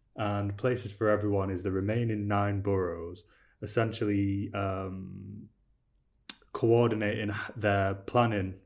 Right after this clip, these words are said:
f-, till around two thousand and thirty-seven. So it's a very big, all-encompassing plan to build however many thousands of homes that we'll need in Manchester going into the next, um, decade. And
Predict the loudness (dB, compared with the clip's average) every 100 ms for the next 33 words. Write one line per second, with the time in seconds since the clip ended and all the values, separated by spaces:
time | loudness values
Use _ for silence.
0 | -20 -14 2 2 4 0 -2 -2 0 0
1 | 0 2 0 -2 -6 -4 -4 -4 -6 -6
2 | -4 -8 -14 _ -20 -20 -20 -20 _ 0
3 | 2 4 6 6 4 2 2 0 -2 -8
4 | -16 _ _ _ _ _ _ _ _ _
5 | _ -10 2 4 4 2 0 -2 -2 -2
6 | -4 -2 0 0 0 -6 -14 _ _ _
7 | _ _ _ 0 2 4 4 2 -2 -12
8 | _ 0 4 4 2 0 0 0 0 -2
9 | -6 0 2 2 0 -4 -4 -4 -2 0
10 | 0 -2 -4 -6 -6 -8 -6 -6 -6 -6
11 | -6 -2 -2 -2 -6 -6 -6 -8 -10 -12
12 | -10 -6 -4 -4 -8 -12 -16 -18 _ -4
13 | -4 -6 -8 -10 -14 -20 -20 -20 -20 -20
14 | -4 -2 0 -4 -6 -8 -8 -10 -12